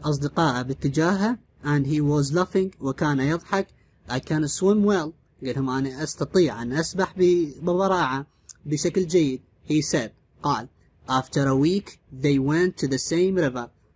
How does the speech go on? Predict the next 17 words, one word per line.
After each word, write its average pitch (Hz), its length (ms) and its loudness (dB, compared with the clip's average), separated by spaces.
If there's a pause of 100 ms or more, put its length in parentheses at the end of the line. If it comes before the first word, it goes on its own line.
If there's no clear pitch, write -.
(120)
وبعد 110 680 -4
مدة 135 380 0
أسبوع 147 520 0 (340)
ذهبوا 131 520 0
إلى 131 200 0
نفس 170 320 2
النهر. 156 800 -2 (380)
"And 123 220 -2
there 135 200 0
was 131 320 0
a 127 80 0
strong 185 540 0 (120)
wave"، 139 340 4 (300)
وكانت 143 580 0
هنالك 127 680 -2 (320)
موجة 143 560 2
قوية، 180 560 2